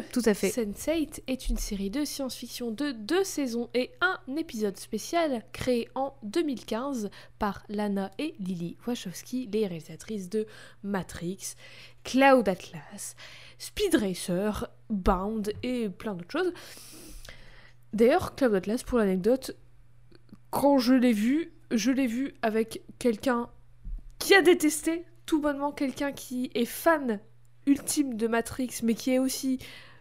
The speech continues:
Speaker 2: maxi homophobe. Du coup, il a pas du tout aimé Cloud Atlas, et moi, j'étais en mode, « Waouh, ce
Speaker 1: Surprenant.
Speaker 2: film est en train de
Speaker 1: <laughs>
Speaker 2: changer ma vie. » Du coup, je me demande de... ce que pense cette personne du fait que les réalisatrices de son film préféré soient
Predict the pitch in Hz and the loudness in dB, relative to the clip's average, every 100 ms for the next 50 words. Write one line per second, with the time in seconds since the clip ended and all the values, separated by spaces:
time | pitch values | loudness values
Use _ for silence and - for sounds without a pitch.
0 | - - - 240 247 240 - 277 247 247 | -20 -20 -8 -4 2 2 4 2 4 2
1 | - 285 254 220 - 277 247 202 - 349 | 2 -2 -2 -4 0 2 4 4 4 2
2 | 285 262 262 294 254 254 254 220 226 254 | 4 0 4 4 2 2 0 2 0 -2
3 | 254 247 226 226 233 220 220 254 214 220 | -2 -2 -2 -2 -4 -6 -2 -2 0 -4
4 | - 508 - - - 247 302 226 240 254 | -4 -8 0 2 6 8 10 8 6 0
5 | - 254 254 254 - 277 285 - 349 311 | 0 2 4 8 10 10 8 4 6 4
6 | 220 349 392 370 311 226 320 359 320 - | 6 6 8 6 6 4 2 2 0 -4
7 | - - 226 415 415 277 233 254 294 214 | -12 -8 4 6 6 2 -2 -2 -2 -2
8 | 208 202 196 202 - - - - - - | 0 -2 -4 -8 -16 -20 -20 -20 -20 -20
9 | - - - - - 262 - - 302 294 | -20 -20 -20 -20 -14 -8 -2 2 4 4
10 | 294 320 - - - - 285 277 262 - | 4 2 0 -6 -6 0 0 2 -2 0
11 | 285 302 269 233 - 254 - 226 220 208 | 0 0 0 -2 0 -2 -2 -2 -2 -2
12 | 202 208 202 240 233 226 - 214 220 214 | 0 2 2 2 2 0 -2 -4 -2 -2
13 | 208 - 226 - 220 - 269 - 311 | -4 -4 -6 -6 -8 -4 -4 -2 -2